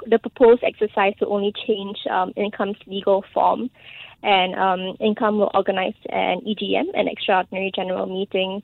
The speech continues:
to seek its members' approval. And if this goes smoothly, it will transfer its existing insurance business and assets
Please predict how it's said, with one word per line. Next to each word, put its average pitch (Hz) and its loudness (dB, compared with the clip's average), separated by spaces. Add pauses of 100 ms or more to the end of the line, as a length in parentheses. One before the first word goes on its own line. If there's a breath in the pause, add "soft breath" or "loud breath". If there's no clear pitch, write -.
to 196 0 (100)
seek - -8
its 240 -2
members' 190 0
approval. 196 0
And 190 -4 (300 loud breath)
if 233 6
this 311 4
goes 233 10
smoothly, 233 -2
it 220 2
will 202 -4 (120)
transfer - -4
its - -4
existing - -2
insurance 202 -6 (100)
business 202 0
and - -12
assets - -6